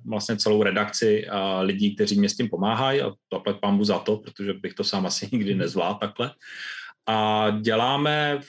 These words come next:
Speaker 1: podstatě videa o deskových hrách, eh, přičemž tam najdeš asi všechno, co by sis tak jako mohl představit, což znamená, jsou tam unboxing videa, kdy,
Speaker 2: Mhm.
Speaker 1: eh, tu krabici rozbalíme, představíme komponenty, řekneme, jak, řekneme, jak se to hraje,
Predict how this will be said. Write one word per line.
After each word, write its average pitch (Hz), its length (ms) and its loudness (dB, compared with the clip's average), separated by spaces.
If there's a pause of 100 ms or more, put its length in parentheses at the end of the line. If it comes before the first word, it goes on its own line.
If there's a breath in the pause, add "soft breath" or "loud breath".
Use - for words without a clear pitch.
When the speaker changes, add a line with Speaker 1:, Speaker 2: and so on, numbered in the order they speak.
Speaker 1:
podstatě 135 560 -2 (160)
videa 131 560 2 (120)
o 123 240 2
deskových 120 640 0
hrách, 98 520 0 (120)
eh, 120 240 2
přičemž 120 600 -2
tam 117 200 0
najdeš 107 320 2
asi 117 180 -4
všechno, 110 280 -6
co 110 120 -2
by 110 100 0
sis - 200 -2
tak 113 180 -4
jako 113 180 -4
mohl 117 220 0
představit, 101 520 -2
což 92 140 -6
znamená, 95 340 0
jsou 101 180 -4
tam 90 180 -4 (400 loud breath)
unboxing 123 460 2
videa, 135 360 2
kdy, 123 320 2
Speaker 2:
Mhm. 110 80 0
Speaker 1:
eh, 110 160 0 (120)
tu 110 220 2
krabici 101 400 0
rozbalíme, 156 520 2
představíme 113 540 0
komponenty, 113 540 0
řekneme, 104 340 0
jak, 98 80 -4 (220)
řekneme, 104 320 2
jak 92 80 -2
se 104 100 0
to 90 120 -2
hraje, 131 380 0